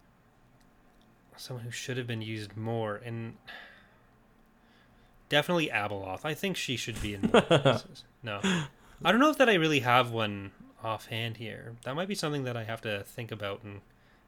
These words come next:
Speaker 1: come back to.
Speaker 2: I would like to see maybe, like, I don't know.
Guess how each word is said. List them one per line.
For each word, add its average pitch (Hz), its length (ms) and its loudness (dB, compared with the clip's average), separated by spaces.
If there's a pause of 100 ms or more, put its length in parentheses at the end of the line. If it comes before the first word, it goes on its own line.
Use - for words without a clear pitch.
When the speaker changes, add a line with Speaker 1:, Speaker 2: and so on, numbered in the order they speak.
(100)
Speaker 1:
come 120 160 -6
back 101 320 -6
to. 101 340 -10 (880)
Speaker 2:
I 151 60 4
would 202 120 6
like 233 160 4
to 208 80 2
see 147 800 8
maybe, 120 260 6
like, 113 460 6 (1120)
I 226 40 0
don't 214 140 4
know. 151 340 6